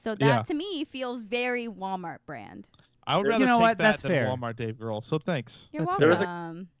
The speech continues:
Speaker 3: There was a on Instagram, it had the name, uh, Budget Dave Grohl. I always thought that was pretty good.
Speaker 1: <laughs> Oh, fuck! I'm gonna Google that
Speaker 2: Western
Speaker 1: immediately.
Speaker 2: Family Dave Grohl.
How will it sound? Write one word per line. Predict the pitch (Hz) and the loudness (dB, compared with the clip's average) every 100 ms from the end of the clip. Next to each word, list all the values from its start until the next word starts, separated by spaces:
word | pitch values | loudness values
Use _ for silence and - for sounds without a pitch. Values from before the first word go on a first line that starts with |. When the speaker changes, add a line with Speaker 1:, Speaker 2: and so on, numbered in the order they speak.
| _ | _
Speaker 3:
There | - - _ | -16 -16 _
was | 190 | 2
a | 165 | 2
on | |
Instagram, | 143 147 139 139 123 | -2 -12 -8 -6 -6
it | 127 | -8
had | 123 | -10
the | 120 | -10
name, | 120 123 120 | -10 -8 -6
uh, | 110 107 101 107 104 | -4 -4 -4 -8 -2
Budget | 131 123 120 | 0 0 -6
Dave | 101 107 104 | -4 -4 -4
Grohl. | 113 107 107 | -2 4 6
I | |
always | 113 110 | 4 4
thought | 117 113 | 0 2
that | 107 | -4
was | 104 | -4
pretty | - - | -10 -8
good. | 277 214 - | -4 -2 -2
Speaker 1:
<laughs> | - | -2
Oh, | 240 381 359 - - | -4 -4 -8 -12 -18
fuck! | 202 175 - _ - | -18 -18 -20 _ -2
I'm | 214 | -2
gonna | 196 185 | -2 -10
Google | 180 170 165 | -10 -10 -4
that | 165 | -4
Speaker 2:
Western | 185 170 196 | -4 -4 -4
Speaker 1:
immediately. | 185 170 | -4 -2
Speaker 2:
Family | 160 156 151 135 | 0 0 0 -2
Dave | 135 127 | -2 -2
Grohl. | 117 113 107 | -4 -8 -10